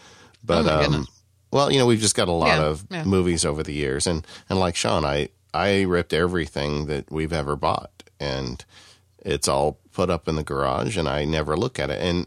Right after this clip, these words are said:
Speaker 1: it's really wonderful when you're sitting in front of the T V and you say, "Let's watch Indiana Jones," and you just go find
Speaker 2: There
Speaker 1: it
Speaker 2: it is.
Speaker 1: and push the button, and it starts up.
Speaker 2: Now, one of the things I've realized that really keeps the, the requirements of this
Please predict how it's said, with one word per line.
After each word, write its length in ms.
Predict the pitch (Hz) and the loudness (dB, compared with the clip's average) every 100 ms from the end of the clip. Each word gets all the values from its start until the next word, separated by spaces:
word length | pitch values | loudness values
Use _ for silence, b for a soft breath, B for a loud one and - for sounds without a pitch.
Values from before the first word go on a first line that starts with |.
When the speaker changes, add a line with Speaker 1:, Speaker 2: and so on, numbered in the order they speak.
| - | -4
Speaker 1:
it's 240 | 101 - | -2 0
really 420 | 98 95 101 98 - | 2 2 2 0 -2
wonderful 680 | 90 117 120 - 67 64 | 0 0 -2 -2 -4 -2
when 160 | 73 85 | -2 -2
you're 100 | 73 | 0
sitting 460 | - 87 87 85 - | 0 0 0 -2 -6
in 80 | 82 | -4
front 160 | 87 | -2
of 60 | 78 | -2
the 80 | - | -2
T 180 | - | -2
V 240 | 85 98 107 | 0 0 2
and 100 | 90 | 0
you 80 | 78 | 0
say, 260 | - 71 | -2 -2
"Let's 300 | 67 69 - | -2 -4 -4
watch 480 | - 64 - - - B B B B - | -2 -4 -2 -6 -6 B B B B -4
Indiana 400 | 80 80 78 76 | 0 2 0 0
Jones," 460 | 76 98 76 - | 0 0 -2 -2
and 340 | 71 69 65 78 _ - | -2 -2 -4 -8 _ -16
you 140 | - | -12
just 320 | 73 - - - | -10 -6 -6 -4
go 160 | 62 | -6
find 280 | - 71 107 | -2 -2 0
Speaker 2:
There 100 | - | -2
Speaker 1:
it 20 | |
Speaker 2:
it 40 | 208 | -4
is. 40 | |
Speaker 1:
and 100 | - | -8
push 220 | - - | -6 -6
the 100 | - | -4
button, 380 | 73 - 67 69 | -4 -2 -2 -4
and 140 | - | -4
it 180 | 90 - | -4 -4
starts 340 | - 78 87 - | -4 -4 -4 -6
up. 140 | - _ b b b b b b b b - | -8 _ b b b b b b b b -2
Speaker 2:
Now, 220 | 202 175 - | 2 2 2
one 200 | 233 311 | 2 4
of 60 | |
the 100 | 311 | 2
things 220 | 247 196 | 2 2
I've 160 | 185 165 | 2 4
realized 500 | 185 185 160 151 - | 2 4 4 2 0
that 200 | 139 131 _ _ | 0 -2 _ _
really 360 | 165 196 180 170 | 0 2 4 2
keeps 380 | - 170 - - | 2 2 0 2
the, 420 | 151 143 135 147 _ - - | 4 4 2 -6 _ -20 -10
the 180 | 147 127 | -4 -4
requirements 760 | 147 156 151 170 165 165 151 - | -2 -4 0 0 2 2 0 0
of 140 | 147 | -2
this 300 | 151 147 - | 0 0 -2